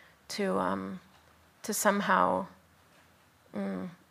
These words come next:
I would say, like, counteract or drill for, uh, yeah,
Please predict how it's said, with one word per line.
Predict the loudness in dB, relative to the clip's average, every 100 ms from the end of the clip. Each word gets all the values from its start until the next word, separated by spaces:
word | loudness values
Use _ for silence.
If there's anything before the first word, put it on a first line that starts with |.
| -14 -4
I | -2
would | 0
say, | 0 2 4
like, | 4 2
counteract | 0 0 0 0 2 2 0 -6 -16 -18 -20 -20 -20 -20 -14 0
or | 0
drill | 6 10 12 12 8 2
for, | -4 2 4 4 0 0
uh, | 0 0 -6 -8
yeah, | -6